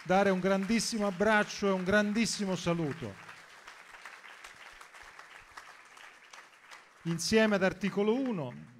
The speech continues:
ed evidentemente insieme a Demos, saluto il segretario di Demos Paolo Ciani, sono stato al loro congresso,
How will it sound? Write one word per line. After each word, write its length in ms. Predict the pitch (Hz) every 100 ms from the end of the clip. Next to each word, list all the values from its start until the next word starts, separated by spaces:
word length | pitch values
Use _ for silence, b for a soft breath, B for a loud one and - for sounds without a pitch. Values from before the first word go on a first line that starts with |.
| -
ed 180 | 214 208
evidentemente 800 | 160 160 156 180 190 220 147 135
insieme 400 | 117 160 143 127
a 40 |
Demos, 560 | 127 180 185 147 123 113
saluto 640 | 135 131 147 143 127 - b b b
il 140 | 165 160
segretario 580 | 170 156 160 180 170 165
di 60 |
Demos 360 | 151 170 156 170
Paolo 340 | - 170 165
Ciani, 440 | 156 202 208 208 160
sono 160 | 151
stato 320 | - 160 151 135
al 100 | 143
loro 260 | 196 190
congresso, 800 | 170 175 175 196 185 - 185 175